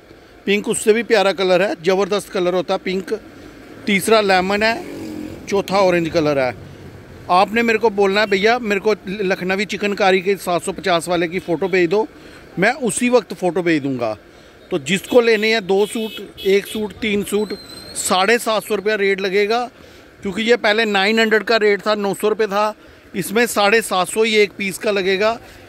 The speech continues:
इसमें दो लेने वाले या तीन लेने वाले को कोई discount नहीं होगा, ये साढ़े सात सौ का ही लगेगा, क्योंकि ये माल बड़ा limited है।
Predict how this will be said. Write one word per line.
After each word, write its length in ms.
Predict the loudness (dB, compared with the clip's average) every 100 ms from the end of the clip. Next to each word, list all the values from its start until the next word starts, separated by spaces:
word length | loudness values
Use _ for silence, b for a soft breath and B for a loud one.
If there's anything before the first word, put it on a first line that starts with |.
| -8
इसमें 360 | -6 0 2 4
दो 200 | 6 6
लेने 260 | 4 2
वाले 260 | 0 0 2
या 140 | 0
तीन 340 | -2 -4 -4 -2
लेने 220 | -2 -2
वाले 240 | 0 0
को 140 | 0 0
कोई 220 | 0 0
discount 420 | -2 -4 -2 2
नहीं 120 | 2
होगा, 320 | 2 2 0 -2 B B B -8 -2
ये 120 | 0
साढ़े 320 | 2 2 2
सात 240 | 0 -2
सौ 120 | -2 -2
का 100 | 0
ही 80 |
लगेगा, 520 | 2 0 0 0 -2 -6 B B -8
क्योंकि 220 | -6 -2
ये 180 | 2 2
माल 280 | 4 2 2
बड़ा 180 | 2 0
limited 480 | 0 -2 -2 0 2
है। 180 | 2